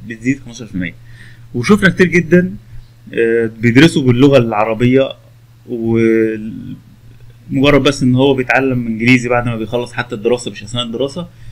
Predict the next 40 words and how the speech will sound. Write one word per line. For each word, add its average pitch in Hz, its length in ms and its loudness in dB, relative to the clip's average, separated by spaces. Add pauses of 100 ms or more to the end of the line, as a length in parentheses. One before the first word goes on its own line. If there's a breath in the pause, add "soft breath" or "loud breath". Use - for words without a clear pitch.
(160 soft breath)
بيبقى 131 280 4
قدرته 147 520 2
على 131 80 2
الاستيعاب 123 600 0
وقدرته 135 360 -2
على 110 100 -6
التعامل 123 420 0
أكتر. - 240 -8 (640 soft breath)
لما 117 280 2
أنت 165 120 -4
تتعلم 151 300 -8
حاجة 160 160 -4
بلغتك، 170 560 0 (440 soft breath)
فده 131 340 4 (180)
أنت 123 580 -2 (320)
بيبقى 120 240 2
عندك 143 180 2
قدرة 147 200 -2
على 123 140 -4
الإبداع، 110 360 4 (160)
قدرة 123 240 2
إن 131 60 0
أنت 131 140 -6
تضيف 120 500 -2
على 95 140 -2
حاجة. 92 280 -4 (540 soft breath)
لذلك 143 260 4
بداية 151 380 4
النهضة 147 400 -2 (160)
بتاعتنا 147 420 0
كانت 170 340 2 (120)
من 131 120 -2
خلال 131 380 2
الترجمة، 131 480 2
فأصبح 143 440 -2
اللي 127 120 -2
بيدرس، 143 340 2
بيدرس 139 420 0
بلغته 139 300 -2
الأصلية 160 460 -2